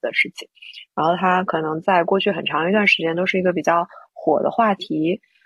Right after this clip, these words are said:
嗯，你可以先跟大家介绍一下，就是Z K Rollup 这个技术，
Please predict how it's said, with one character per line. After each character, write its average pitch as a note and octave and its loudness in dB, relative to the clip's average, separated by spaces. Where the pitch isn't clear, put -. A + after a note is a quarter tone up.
嗯， D#3+ 0
你 D#3 -4
可 E3 -2
以 E3 2
先 F3 0
跟 D3+ -2
大 D#3+ 0
家 D#3 0
介 G3 2
绍 F3+ 0
一 D#3+ -6
下， D3+ -4
就 D#3 -4
是 D3+ 0
Z E3+ 0
K F3+ 2
Rollup F3+ 4
这 F3+ 0
个 E3+ 0
技 F3+ 0
术， G3+ -6